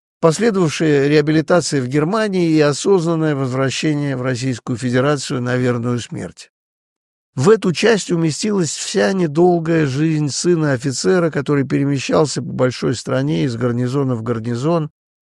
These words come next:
и наблюдал, как в результате невероятной экономической и политической неэффективности разваливается его государство и прежняя страна.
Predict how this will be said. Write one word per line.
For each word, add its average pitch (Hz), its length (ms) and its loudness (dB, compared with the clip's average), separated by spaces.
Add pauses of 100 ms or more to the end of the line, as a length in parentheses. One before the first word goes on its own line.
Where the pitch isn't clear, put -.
(100)
и 160 120 4
наблюдал, 175 520 4
как 143 200 0
в - 20 -2
результате 143 500 2
невероятной 147 640 4
экономической 139 720 0
и 120 60 0
политической 131 720 -2
неэффективности 139 1000 -2 (280)
разваливается 143 840 2
его 127 200 0
государство 127 600 -2
и 120 40 -6
прежняя 127 440 -2
страна. 127 480 -6